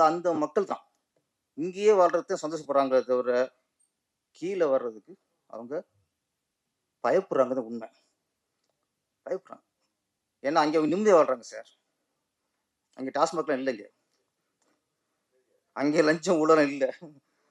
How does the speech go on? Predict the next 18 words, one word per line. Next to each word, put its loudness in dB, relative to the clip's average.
அவங்க 2
நிம்மதியா 6
வாழ்றாங்க. 8
அவங்களை 0
கூட -4
இங்க -10
உள்ள -2
விடுச்சுங்களே, 4
எவன் 2
உள்ள 4
விட்டானோ 6
அவனை 6
அடிப்பாங்க. 0
"ஏன்டா 0
இங்கேடா 2
கொண்டு 0
வந்து -6
விட்டேன்ட்டு." -6